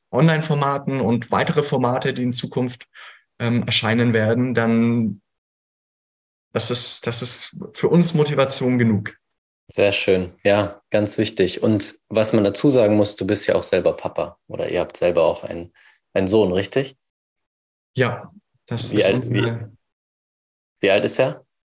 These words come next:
Speaker 1: Der ist eineinhalb Jahre jetzt.
Speaker 2: Aha.
Speaker 1: Und unser Empowerland und unser Sohn sind unsere zwei Babys.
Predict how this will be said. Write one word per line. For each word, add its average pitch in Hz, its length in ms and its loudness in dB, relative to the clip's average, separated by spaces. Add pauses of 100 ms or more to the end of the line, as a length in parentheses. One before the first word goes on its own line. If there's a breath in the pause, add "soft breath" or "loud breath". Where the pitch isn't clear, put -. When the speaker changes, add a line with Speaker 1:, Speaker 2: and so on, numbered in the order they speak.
(140)
Speaker 1:
Der 123 140 0
ist - 280 -4 (160)
eineinhalb 127 400 0
Jahre 160 500 0
jetzt. - 360 -6
Speaker 2:
Aha. 95 240 -2
Speaker 1:
Und 123 400 -8 (1040 loud breath)
unser 151 720 4 (280)
Empowerland 165 720 2
und 127 540 -2
unser 120 260 0
Sohn 123 260 4
sind 117 160 2
unsere 110 440 0
zwei 107 560 -2
Babys. 98 640 -6